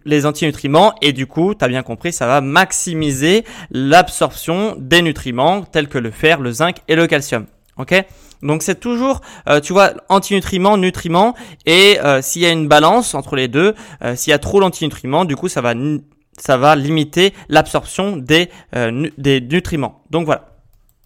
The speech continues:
Donc c'est, c'est pour ça qu'on met les végétaux dans l'eau pour vraiment,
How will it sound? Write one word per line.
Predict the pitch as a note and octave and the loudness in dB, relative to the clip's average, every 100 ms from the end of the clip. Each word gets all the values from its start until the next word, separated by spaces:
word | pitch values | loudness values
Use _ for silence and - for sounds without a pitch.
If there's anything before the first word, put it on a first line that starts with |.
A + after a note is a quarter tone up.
| _ _ _ - - | _ _ _ -20 -4
Donc | D3 E3 | -4 -2
c'est, | E3+ D3+ | -4 -6
c'est | D#3+ | -6
pour | D3+ | -8
ça | C#3+ G3+ | -4 -4
qu'on | D#3 | -2
met | C#3+ F#3 | 0 0
les | D#3 | 0
végétaux | C3+ D#3+ E3+ G3 | -2 -2 -2 -2
dans | D#3+ C3+ | 0 2
l'eau | D#3+ A3+ - - - | 2 2 -4 -20 -6
pour | D3 | -6
vraiment, | B2 B2+ C#3 F#3+ | -2 -2 0 0